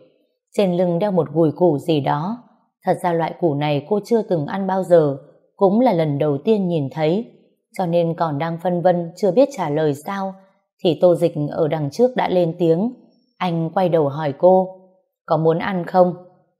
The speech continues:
Tạ Đình chau mày, cô nhìn anh hỏi nhỏ, "Thật sự là ăn được sao?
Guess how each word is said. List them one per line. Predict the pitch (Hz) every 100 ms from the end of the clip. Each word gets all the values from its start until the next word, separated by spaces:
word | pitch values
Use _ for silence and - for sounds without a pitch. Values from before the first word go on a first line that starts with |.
| -
Tạ | 175 180
Đình | 165 143
chau | 131 196
mày, | 180 156 151 135 143 _ _
cô | - 196
nhìn | 175 160
anh | - 175
hỏi | 170 170 143
nhỏ, | 147 156 143 - - _ _ _ -
"Thật | 170 -
sự | 180
là | -
ăn | - 180
được | 175 - -
sao? | 185 190